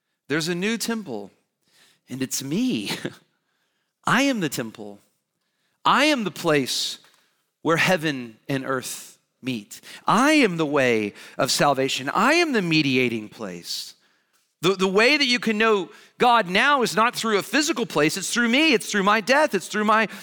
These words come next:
resurrection. That's where you meet God. That's where you become clean.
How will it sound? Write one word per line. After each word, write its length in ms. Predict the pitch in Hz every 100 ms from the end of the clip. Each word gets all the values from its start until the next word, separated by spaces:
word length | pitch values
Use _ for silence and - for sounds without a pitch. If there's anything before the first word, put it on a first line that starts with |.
| -
resurrection. 840 | 202 262 214 233 262 294 - 185
That's 380 | 190 285 320 -
where 120 | 247
you 200 | 208 214
meet 240 | 208 214
God. 500 | - 226 285 175 107 - - _ _ _ _ _
That's 340 | 220 262 302 254
where 80 |
you 180 | 247 220
become 520 | 190 214 - 214 202
clean. 680 | 202 202 262 320 233 117 98